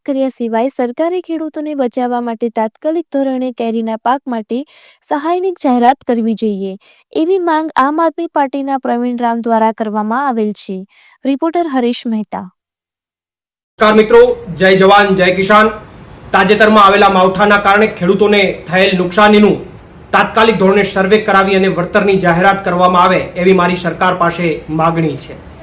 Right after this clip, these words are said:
Speaker 2: અને સાથે સાથે મારી મુખ્ય માગણી અને મુખ્ય રજૂઆત એ છે કે આ માવઠાના કારણે સૌથી વધારે નુકસાન કેરીના પાકને થયું છે. અને આમ પણ માવઠા પહેલા પણ વાતાવરણના કારણે લગભગ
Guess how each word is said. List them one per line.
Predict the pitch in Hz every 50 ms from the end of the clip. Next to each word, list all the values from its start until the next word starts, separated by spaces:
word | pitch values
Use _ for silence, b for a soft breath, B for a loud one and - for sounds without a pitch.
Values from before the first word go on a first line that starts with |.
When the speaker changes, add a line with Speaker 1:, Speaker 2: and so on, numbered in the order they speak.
| - - - - - - - - - - - -
Speaker 2:
અને | 185 214 220
સાથે | 214 226 214 226 247 247
સાથે | - 240 240 240 254
મારી | 240 233 233 240 240 226 220 - - - - - - - - 170
મુખ્ય | 202 226 214 - - 285 277 277
માગણી | 254 247 233 254 254 247
અને | 240 220 208
મુખ્ય | 214 208 - 262 240
રજૂઆત | 233 - 233 240 240 233 - -
એ | 214 220 247 240 240
છે | - 170 143 127 127 -
કે | -
આ | 202 196 208 208 190
માવઠાના | 190 208 202 202 208 247 247 254 247 247 233
કારણે | 220 226 240 240 226 240
સૌથી | - 190 196 196 - 262 262 233
વધારે | 208 180 185 202 220 240 247 247 240 - - 170 175
નુકસાન | 190 190 190 - 226 240 240 220 -
કેરીના | 214 208 214 214 208 196 196 196
પાકને | 185 185 185 202 175 156
થયું | - - 135 131 127 127 -
છે. | - - - - - - - - - - - - -
અને | - 208 220
આમ | 208 240 269 - -
પણ | 277 214 160 - - - - - - -
માવઠા | 180 196 202 220 202 - 247 254 254 262 -
પહેલા | 247 240 262 277 277 277
પણ | 277 233 180 143 - - - 160
વાતાવરણના | 160 185 185 - 247 240 240 240 247 247 247 247 247 240 233 -
કારણે | 226 226 240 240 220 175 - - - - - - - - - - - - - -
લગભગ | 196 208 196 175 240 262 262